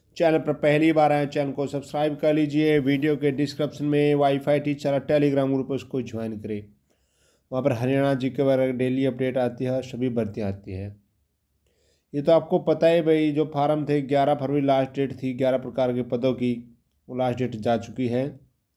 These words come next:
अभी भी लॉगिन का ऑप्शन चालू है, अगर कोई फॉर्म में दिक्कत है आप उसको कंप्लीट कर सकते हो। लेकिन जो आज आपको अच्छी खबर देने जा रहे हैं ऑफर लेटर की, इनकी शॉर्ट लिस्ट आपका जल्द होने वाला है। यहाँ पर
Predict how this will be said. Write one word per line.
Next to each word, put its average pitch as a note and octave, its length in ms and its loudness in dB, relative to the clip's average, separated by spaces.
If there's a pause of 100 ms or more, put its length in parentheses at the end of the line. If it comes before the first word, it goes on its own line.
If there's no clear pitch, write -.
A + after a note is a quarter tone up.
(120)
अभी C3+ 180 0
भी D#3+ 120 2
लॉगिन D3 340 2
का D3 80 0
ऑप्शन C#3+ 260 -4
चालू C#3 340 2
है, C#3 100 2
अगर D3+ 160 -2
कोई C3+ 180 -4 (100)
फॉर्म B2 220 -2
में C3 140 -4
दिक्कत B2+ 340 -6
है C3+ 60 0
आप B2+ 180 -4
उसको C#3 340 -4 (600)
कंप्लीट C#3 400 0
कर A#2+ 180 -4
सकते G#2 320 -12
हो। G2+ 220 -10 (420)
लेकिन C#3+ 280 0
जो E3+ 120 4
आज E3+ 240 4
आपको D#3+ 280 2 (600)
अच्छी C3 240 -8
खबर D3 220 2
देने C#3+ 280 2
जा C#3 180 4
रहे C#3 140 0
हैं B2+ 360 -4 (1900)
ऑफर C#3 320 4
लेटर C#3+ 300 2
की, C#3 160 -2
इनकी C3+ 200 -2
शॉर्ट C#3 280 -4
लिस्ट C#3 260 -4
आपका C3+ 420 2
जल्द C#3+ 260 2
होने C#3+ 220 2
वाला C#3 260 4
है। C#3+ 120 -2
यहाँ C#3 180 -2
पर C#3+ 240 2